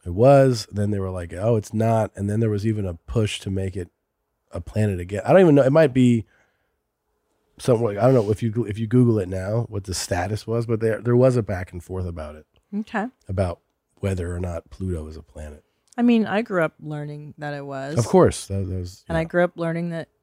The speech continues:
Speaker 2: men were men and women were women, but
Speaker 1: Yes.
Speaker 2: you never know.
Speaker 1: See?
Speaker 2: Okay. Okay, so nasa says yes.
Speaker 1: Is it better to lease a car or buy it in summer? What the fuck?
Speaker 2: I don't know. That's weird.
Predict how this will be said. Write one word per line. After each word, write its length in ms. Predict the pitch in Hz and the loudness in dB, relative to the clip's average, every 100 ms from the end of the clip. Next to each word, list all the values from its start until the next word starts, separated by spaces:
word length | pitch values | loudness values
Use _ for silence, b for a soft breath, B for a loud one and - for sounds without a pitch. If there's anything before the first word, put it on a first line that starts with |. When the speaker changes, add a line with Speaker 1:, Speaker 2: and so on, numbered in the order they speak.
| _ - | _ -10
Speaker 2:
men 400 | 156 156 165 165 | -6 -4 -6 -8
were 120 | 160 | -8
men 220 | 156 160 | -6 -6
and 120 | 170 | -6
women 200 | 151 165 160 | -6 -8 -8
were 120 | 151 | -8
women, 380 | 151 214 170 160 | -2 -2 -2 -4
but 180 | 147 110 | -4 0
Speaker 1:
Yes. 180 | 110 156 | 0 -2
Speaker 2:
you 40 | |
never 200 | 160 170 | -6 -6
know. 260 | 202 190 123 _ _ _ _ - | -6 -8 -12 _ _ _ _ -12
Speaker 1:
See? 280 | 90 82 82 _ _ _ 175 | -8 -6 -8 _ _ _ -4
Speaker 2:
Okay. 540 | 190 - 339 370 151 _ _ _ _ _ _ _ - | -4 -2 -6 -6 -10 _ _ _ _ _ _ _ -6
Okay, 300 | 156 - 381 | -4 0 0
so 160 | - 175 | 0 -4
nasa 580 | 165 170 180 190 180 175 _ _ _ _ _ _ | -4 -6 -6 -8 -8 -10 _ _ _ _ _ _
says 400 | - 180 190 - | -8 -8 -8 -10
yes. 420 | 170 330 - - _ _ _ _ _ _ _ _ _ _ _ _ _ _ _ _ _ _ _ _ | -10 -8 -12 -20 _ _ _ _ _ _ _ _ _ _ _ _ _ _ _ _ _ _ _ _
Speaker 1:
Is 140 | 120 | 4
it 140 | 131 101 | 4 6
better 240 | 127 143 | 6 6
to 100 | 143 | 6
lease 300 | 117 127 135 | 6 4 2
a 40 | 113 | -2
car 480 | - 110 139 156 - - | 0 6 6 4 -2 -6
or 80 | |
buy 280 | 107 95 107 | -4 0 2
it 160 | 131 - | 2 0
in 60 | |
summer? 340 | 104 104 107 104 | -6 -4 -4 -6
What 240 | - 113 | -8 -10
the 80 | 90 | -10
fuck? 400 | - 110 139 - B B B B _ | -8 -4 -4 -4 B B B B _
Speaker 2:
I 60 | 339 | -10
don't 180 | 302 | -8
know. 160 | 285 226 | -4 -4
That's 220 | 208 - | -4 -8
weird. 400 | 170 156 160 214 | -10 -10 -10 -16